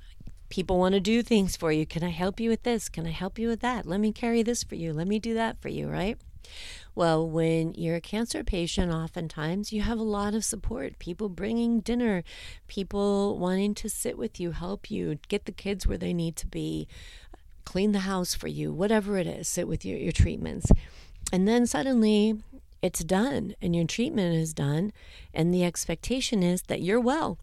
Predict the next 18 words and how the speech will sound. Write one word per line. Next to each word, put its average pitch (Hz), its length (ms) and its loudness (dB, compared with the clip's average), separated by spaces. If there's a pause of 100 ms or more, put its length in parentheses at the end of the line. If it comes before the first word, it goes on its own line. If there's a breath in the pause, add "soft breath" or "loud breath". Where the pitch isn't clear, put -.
(880 loud breath)
And 190 380 4
that's 196 380 2
a - 80 -2
very 196 340 2
scary - 460 -4
spot 143 400 -4
for - 160 -6
a - 80 -2
lot 147 240 -4
of 156 120 -6
women, 58 440 -6 (100)
because 160 460 -4
even 185 320 0
though 170 400 6
they 160 260 2
may 165 300 2
have 160 360 0
gotten 160 580 2